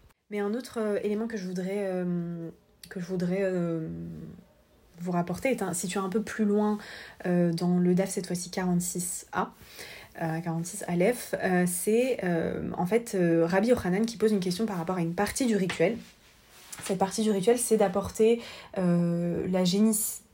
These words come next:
près d'un cours d'eau.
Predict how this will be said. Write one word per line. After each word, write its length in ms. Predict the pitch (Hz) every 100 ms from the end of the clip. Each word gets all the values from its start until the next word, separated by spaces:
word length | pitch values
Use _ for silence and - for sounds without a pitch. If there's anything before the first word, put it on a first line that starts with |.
| _ _ _ _ _ _ _ _
près 280 | - 262 247
d'un 280 | 202 202 185 _ _ _
cours 440 | - 226 240 208 196
d'eau. 300 | 175 208